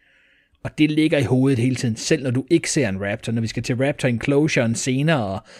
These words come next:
der er en ko og alt muligt her, og Muldoon siger, hvor farlige de er, så ligger det i underbevidstheden. Det, det, som Grant lige har forklaret dig. Så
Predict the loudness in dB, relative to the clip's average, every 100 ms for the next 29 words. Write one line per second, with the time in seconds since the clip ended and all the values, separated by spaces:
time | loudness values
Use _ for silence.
0 | -14 -6 -4 2 2 2 0 0 0 2
1 | 4 2 0 -2 -4 -2 0 0 0 0
2 | 0 0 0 2 0 2 0 -2 -4 -8
3 | -6 -2 0 2 2 0 0 -2 -2 -4
4 | -4 -6 -6 -10 _ -20 -20 _ _ -10
5 | -4 0 0 2 2 2 0 0 0 0
6 | 2 2 0 0 0 -2 -6 -14 -20 -20
7 | -6 -2 0